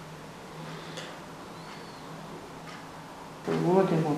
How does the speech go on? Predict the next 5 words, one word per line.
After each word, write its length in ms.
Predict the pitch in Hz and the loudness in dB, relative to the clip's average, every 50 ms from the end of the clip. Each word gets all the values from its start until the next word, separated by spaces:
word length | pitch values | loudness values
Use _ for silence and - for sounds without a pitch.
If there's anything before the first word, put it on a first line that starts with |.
| - - | 4 6
перпендикуляри. 1700 | 175 175 175 175 175 - - 165 156 156 151 151 151 143 - - - - 165 151 151 151 151 143 139 135 131 135 147 170 190 220 262 285 - - - - - - - - - - - - - - - - - - - - - - - - - - - - - - - - - - | 8 8 8 8 6 4 4 4 4 4 4 2 2 2 2 0 0 0 0 0 2 2 2 4 4 4 4 4 6 8 12 12 12 12 12 12 4 0 -4 -4 -6 -8 -8 -6 -6 -6 -6 -6 -6 -6 -6 -8 -8 -8 -8 -10 -10 -10 -10 -10 -10 -10 -10 -10 -10 -10 -6 -4
Наводимо 840 | 185 180 180 175 175 196 214 233 220 190 190 175 175 160 160 160 165 - - - 175 185 | -2 0 0 2 4 4 6 6 6 6 6 4 6 4 2 2 0 -4 -6 -4 0 4
верхню 640 | 190 185 160 156 160 156 - - 202 190 196 202 196 202 | 6 6 6 6 4 2 0 0 2 4 4 4 6 6
горизонтальну 960 | 202 202 208 202 202 208 214 208 202 208 - 214 208 214 214 214 214 214 | 6 8 8 6 6 6 6 6 6 6 6 6 8 8 8 8 8 8
лінію 640 | 214 208 220 226 226 226 226 226 226 226 233 240 247 | 8 6 6 6 6 6 4 6 6 6 8 8 8